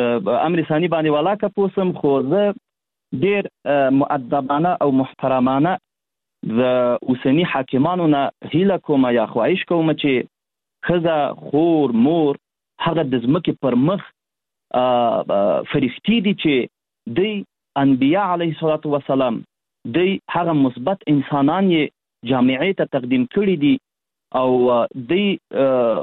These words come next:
مسؤلیت لري چې خویندو او میندو پر مخ د انسټیټوټونو، علوم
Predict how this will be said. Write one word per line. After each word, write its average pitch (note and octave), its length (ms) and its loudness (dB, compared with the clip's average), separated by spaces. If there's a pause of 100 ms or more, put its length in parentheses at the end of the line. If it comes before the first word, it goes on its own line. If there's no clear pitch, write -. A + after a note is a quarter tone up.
(220)
مسؤلیت E3 680 0
لري D3+ 260 0
چې C3 300 -2 (360)
خویندو F3+ 420 2
او C#3 200 0
میندو D#3 520 0
پر C#3 200 -2
مخ D#3 220 2 (520)
د A2+ 120 -2 (380)
انسټیټوټونو، C3+ 880 0
علوم D3 240 2